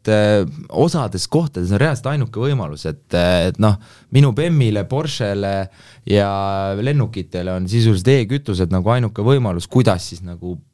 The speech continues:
süsinikuneutraalselt või isegi nagu süsinikunegatiivselt, noh, sest seal tekib seesama asi, et sa püüad C O kahe välja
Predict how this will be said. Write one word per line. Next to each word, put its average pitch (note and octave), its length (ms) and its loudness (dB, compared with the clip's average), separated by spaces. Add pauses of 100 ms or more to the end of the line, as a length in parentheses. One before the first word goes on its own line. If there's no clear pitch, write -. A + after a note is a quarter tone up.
(300)
süsinikuneutraalselt F#2+ 1600 0
või F2+ 160 -4
isegi F#2+ 300 -8
nagu F2+ 240 -2
süsinikunegatiivselt, A2+ 1500 -2
noh, E2 140 -10
sest F2+ 180 -8
seal A#2 160 4
tekib G2 240 -6
seesama A#2 360 0
asi, A#2 180 0
et - 80 -12
sa F2+ 80 -6
püüad G2+ 240 0 (340)
C C#3+ 200 2
O B2 120 0
kahe A2 200 -4
välja C3+ 420 0